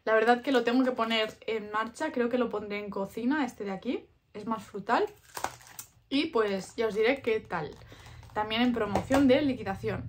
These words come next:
Y otra barrita que está en promoción de lunes suelta, que cogí, es la famosa Pink Rhubarb Sugar. Y esta de aquí es bastante frutal, azucarada, como de ruibarbo,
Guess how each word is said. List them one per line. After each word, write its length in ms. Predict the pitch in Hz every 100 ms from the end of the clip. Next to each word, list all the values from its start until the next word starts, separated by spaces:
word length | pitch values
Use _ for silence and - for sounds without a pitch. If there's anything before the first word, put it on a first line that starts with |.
| - - - - -
Y 180 | - 370 -
otra 520 | - 339 - 359 370 381
barrita 360 | 269 254 302
que 60 | 254
está 220 | 240 254
en 80 | 247
promoción 460 | 233 214 214 277 254
de 100 | 214
lunes 300 | 233 240 233
suelta, 500 | 302 330 320 285 -
que 100 | 208
cogí, 400 | - - 254 - -
es 160 | 226
la 100 | 233
famosa 540 | 226 214 220 220 214 214
Pink 260 | 240 233 -
Rhubarb 480 | 226 240 214 202 190
Sugar. 580 | - - 269 277 381 427 - - - - - -
Y 120 | 247 247
esta 220 | 240 233
de 60 |
aquí 180 | 220 240
es 260 | 220 - 190
bastante 720 | 202 196 - 247 277 294 294
frutal, 680 | - 214 202 233 294 311 320
azucarada, 880 | 226 - 226 - 202 208 233 285 311 - -
como 400 | 220 208 208 196
de 380 | 196 190 190 -
ruibarbo, 640 | 220 208 220 240 294 -